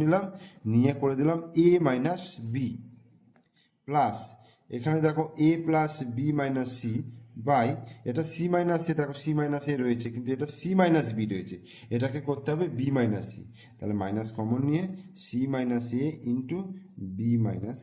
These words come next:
সি। এই হলো। এবার প্রত্যেকটা থেকে আমি মাইনাস কমন নিয়ে নিলাম, তাহলে বি প্লাস সি মাইনাস এ by এ মাইনাস বি into সি মাইনাস এ প্লাস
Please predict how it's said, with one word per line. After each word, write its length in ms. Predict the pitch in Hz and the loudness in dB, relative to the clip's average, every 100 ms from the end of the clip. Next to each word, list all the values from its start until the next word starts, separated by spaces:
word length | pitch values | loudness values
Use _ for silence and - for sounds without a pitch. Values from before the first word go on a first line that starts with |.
| - | -16
সি। 160 | - - - _ _ _ _ _ _ - | -20 -20 -20 _ _ _ _ _ _ -20
এই 80 | 82 | -20
হলো। 180 | 73 - _ _ - _ 101 | -20 -20 _ _ -20 _ -8
এবার 160 | 107 117 120 | -6 -6 -4
প্রত্যেকটা 480 | 151 - 160 160 156 | -4 -2 -4 -2 -2
থেকে 140 | 160 160 | 0 2
আমি 100 | 156 147 | 4 2
মাইনাস 280 | 139 147 147 - | 2 0 -2 -4
কমন 200 | 139 147 | 0 2
নিয়ে 120 | 147 143 | 2 0
নিলাম, 220 | 143 156 - - - _ _ _ _ _ _ _ _ _ | 0 -4 -6 -18 -20 _ _ _ _ _ _ _ _ _
তাহলে 220 | 104 107 104 104 | -6 -6 -4 -4
বি 140 | 139 156 - | 0 0 0
প্লাস 360 | 151 139 135 123 - - | 2 4 4 0 -6 -14
সি 200 | - 143 147 143 | -6 -2 0 2
মাইনাস 400 | 120 117 113 110 - - 131 | 2 2 0 -2 -6 -4 -2
এ 20 | 131 127 110 | 0 -2 0
by 280 | 101 98 110 147 - - _ _ _ _ _ _ | 0 0 -2 -6 -14 -20 _ _ _ _ _ _
এ 120 | 123 131 135 | -2 0 0
মাইনাস 340 | 135 135 127 120 123 | -2 -4 -6 -8 -4
বি 140 | 139 180 233 - - 120 | -2 -2 -4 -10 -16 -6
into 320 | 110 110 - 208 208 - - - | -4 -2 -4 -6 -8 -14 -20 -20
সি 180 | - 113 107 | -8 -4 -2
মাইনাস 360 | 101 101 139 - - - 95 | -2 -4 -6 -8 -14 -10 -10
এ 20 | 95 - _ _ _ _ _ _ _ _ _ _ _ _ | -10 -18 _ _ _ _ _ _ _ _ _ _ _ _
প্লাস 340 | 131 104 107 | -2 -2 -2